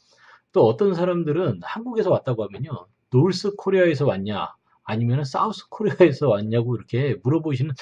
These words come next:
무식한 사람들도 많이 있습니다. 아, 저는 뭐라고 대답하냐고요? 저는 이스트 코리아에서 왔다고 합니다.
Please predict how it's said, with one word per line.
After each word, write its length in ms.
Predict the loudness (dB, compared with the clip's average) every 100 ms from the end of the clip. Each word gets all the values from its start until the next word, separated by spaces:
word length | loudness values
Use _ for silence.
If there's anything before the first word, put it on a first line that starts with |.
| -16 -12
무식한 420 | -2 -2 0 0 0
사람들도 400 | 2 0 0 -2
많이 240 | 0 0
있습니다. 500 | 0 -4 -6 -6 -8 _ _ _ _ _ _ _ _ -12
아, 100 | -2
저는 420 | 0 0 0 0
뭐라고 280 | 2 2 2
대답하냐고요? 640 | 0 -2 -8 -6 -6 -6 -12 _ _ _
저는 320 | -6 -4 -2 -2
이스트 400 | -4 -4 -6 -6
코리아에서 440 | 0 2 2 0
왔다고 280 | -8 -8 -10
합니다. 420 | -12 -10 -12